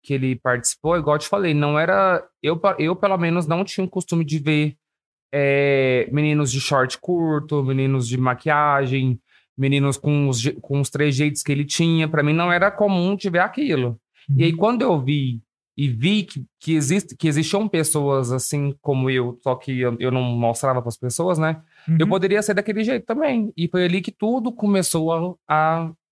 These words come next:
Speaker 1: a percorrer, né, na minha vida. Aí eu lembro que, eu lembro até de uma cena da, da, da, da escola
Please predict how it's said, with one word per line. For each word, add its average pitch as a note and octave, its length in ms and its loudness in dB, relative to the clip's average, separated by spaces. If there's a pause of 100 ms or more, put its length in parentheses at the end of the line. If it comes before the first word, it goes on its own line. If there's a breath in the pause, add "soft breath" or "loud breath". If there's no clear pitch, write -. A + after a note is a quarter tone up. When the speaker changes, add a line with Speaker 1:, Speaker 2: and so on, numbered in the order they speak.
(360)
Speaker 1:
a D3+ 280 -2 (840)
percorrer, F3+ 640 0
né, D#3+ 280 0
na D#3+ 100 2
minha F3 200 0
vida. A#2 420 -2 (360 loud breath)
Aí D3+ 140 2
eu E3 60 4
lembro E3+ 300 0
que, - 80 -2
eu D#3+ 60 2
lembro D3+ 200 2
até D3+ 120 -2
de D3 80 -4
uma F3+ 140 0
cena C#3+ 380 0
da, B2+ 560 2
da, G#2+ 840 0 (220)
da, A2 540 0 (1160)
da B2+ 80 2
escola D#3 600 0